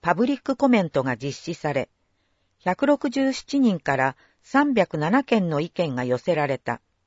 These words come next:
三十五件は意見を踏まえて反映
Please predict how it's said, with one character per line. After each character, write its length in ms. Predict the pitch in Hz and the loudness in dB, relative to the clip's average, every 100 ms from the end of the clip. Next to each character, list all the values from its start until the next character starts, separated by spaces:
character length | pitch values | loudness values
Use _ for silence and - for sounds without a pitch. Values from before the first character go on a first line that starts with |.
| _ _ _ _ _ _ _ _ _ _ | _ _ _ _ _ _ _ _ _ _
三 360 | _ - 277 294 | _ -2 0 2
十 240 | 240 190 | 0 -2
五 160 | 170 226 | 2 2
件 300 | - 175 139 | 2 -2 -2
は 220 | 131 139 - _ _ | -4 -6 -10 _ _
意 140 | - | -6
見 260 | 247 269 233 | 0 2 4
を 140 | 151 | 2
踏 140 | 143 180 | 0 0
ま 180 | 220 214 | 2 2
え 60 | |
て 160 | - 143 | 2 -4
反 320 | - 185 185 | -2 -4 -2
映 260 | 175 160 | -2 -2